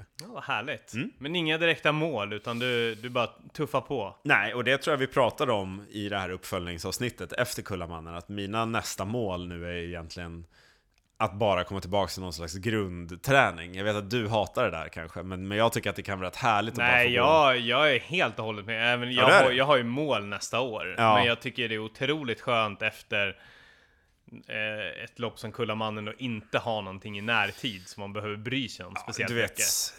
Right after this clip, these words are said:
Speaker 2: lättnaden och bara så här: "Nu ska jag gå ut och springa tio kilometer." Eller bara: "Nu ska jag gå ut och springa fem kilometer." Det, det har varit så skönt verkligen.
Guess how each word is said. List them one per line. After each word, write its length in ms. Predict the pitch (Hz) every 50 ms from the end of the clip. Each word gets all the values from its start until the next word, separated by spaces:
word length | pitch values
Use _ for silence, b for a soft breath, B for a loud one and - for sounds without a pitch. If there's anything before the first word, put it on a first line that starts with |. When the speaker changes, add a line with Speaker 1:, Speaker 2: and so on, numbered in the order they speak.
| - - -
Speaker 2:
lättnaden 720 | 123 127 127 - - - - 143 151 139 117 113 104 101
och 60 | 101 98
bara 240 | 101 95 90 90
så 120 | 90 - 101
här: 240 | 92 92 92 90 90 120
"Nu 220 | 127 127 139 143
ska 140 | 139 - 139
jag 120 | 113 107
gå 60 | 98 107
ut 160 | 98 87 -
och 60 | 101
springa 420 | - - - 101 95 90 90 87
tio 360 | 85 - - - 101 92 85 85
kilometer." 760 | - - 92 92 95 113 117 98 - - - 95 - - 110 117 113 -
Eller 240 | - 110 101 92 90
bara: 360 | 87 90 87 85 85 85 87
"Nu 160 | 98 98 107
ska 140 | 107 - 127
jag 60 | 107
gå 60 | 95
ut 100 | 92 -
och 60 | 85 -
springa 240 | - - 90 85
fem 280 | 85 - 147 151 170 101
kilometer." 580 | - - 95 92 87 85 85 - - - - - _ _ _ _ _ _ _ -
Det, 500 | 113 113 120 117 113 110 107 98 92 92
det 100 | 107 110
har 60 | 95
varit 200 | 82 82 - - - - - - - -
så 500 | - - - - - 127 110 104 98 92
skönt 480 | - - - 110 90 78 80 82 -
verkligen. 400 | 85 87 85 - - - - -